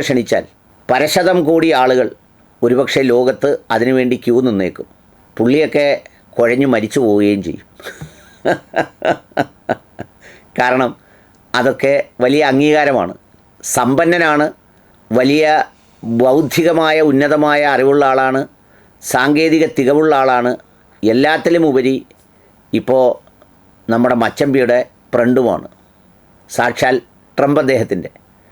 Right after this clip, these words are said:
വരവ് ചെലവ് കണക്കുകളൊക്കെ കുറച്ച് ഫെഡറൽ ഗവൺമെൻറ്റിനെ ശുദ്ധീകരിക്കാൻ ഇദ്ദേഹം ആ ദേഹത്തെയാണ് ഏൽപ്പിച്ചിരിക്കുന്നത്. ആ ദേഹം ഈ ദേഹത്തോട് പറയുന്നതനുസരിച്ച് കാര്യങ്ങൾ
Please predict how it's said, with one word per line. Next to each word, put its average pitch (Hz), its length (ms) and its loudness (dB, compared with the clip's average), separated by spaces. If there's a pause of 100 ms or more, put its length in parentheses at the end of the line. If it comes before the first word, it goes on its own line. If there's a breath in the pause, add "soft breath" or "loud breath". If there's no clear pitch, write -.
(340 soft breath)
വരവ് 147 300 2
ചെലവ് 170 260 2
കണക്കുകളൊക്കെ 156 600 0
കുറച്ച് 131 320 0 (340)
ഫെഡറൽ 147 300 0 (100)
ഗവൺമെൻറ്റിനെ 151 520 0
ശുദ്ധീകരിക്കാൻ 135 600 0 (880 soft breath)
ഇദ്ദേഹം 147 440 0 (340)
ആ - 20 0 (140)
ദേഹത്തെയാണ് 135 580 0
ഏൽപ്പിച്ചിരിക്കുന്നത്. 92 640 -8 (880 soft breath)
ആ - 20 0 (160)
ദേഹം 165 260 2 (240)
ഈ - 20 4 (140)
ദേഹത്തോട് 156 460 2
പറയുന്നതനുസരിച്ച് 143 800 0
കാര്യങ്ങൾ 135 320 0